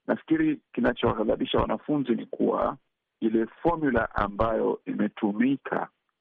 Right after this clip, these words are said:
kuwaweka wanafunzi katika band zile, maanake katika makundi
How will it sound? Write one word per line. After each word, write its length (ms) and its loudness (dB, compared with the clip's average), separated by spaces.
kuwaweka 1300 0
wanafunzi 680 0
katika 460 -2
band 520 -4
zile, 180 0
maanake 300 -4
katika 400 -4
makundi 680 0